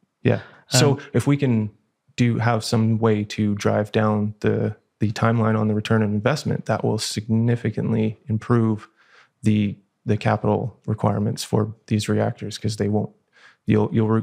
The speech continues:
Speaker 1: recover that capital a lot faster, so you'll be paying interest for less duration.
Speaker 2: Is that what Bitcoin does?
Speaker 1: That is what I'm hoping that Bitcoin, how Bitcoin fits into this.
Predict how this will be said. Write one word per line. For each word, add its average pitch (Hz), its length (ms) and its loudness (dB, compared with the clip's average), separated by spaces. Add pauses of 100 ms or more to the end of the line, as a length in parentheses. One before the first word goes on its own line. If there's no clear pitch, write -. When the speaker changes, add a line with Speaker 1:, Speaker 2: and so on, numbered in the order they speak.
Speaker 1:
recover 107 360 0
that 107 160 0
capital 110 280 -2
a 101 60 -4
lot 104 160 -2
faster, 131 340 -2
so - 160 -4
you'll 107 160 0
be 107 100 -2
paying 104 260 -2
interest 113 420 -2
for 110 320 -4 (500)
less - 460 -4 (240)
duration. 110 500 -2 (140)
Speaker 2:
Is - 80 -18
that 101 80 0
what 98 140 0
Bitcoin 104 360 0
does? 92 240 -4 (300)
Speaker 1:
That - 240 0
is 113 500 -2 (100)
what 110 240 2
I'm 110 140 2
hoping 113 360 2
that 110 120 0
Bitcoin, 110 560 0
how 113 140 0
Bitcoin 110 340 0
fits - 240 -6
into 110 180 -2
this. - 500 -4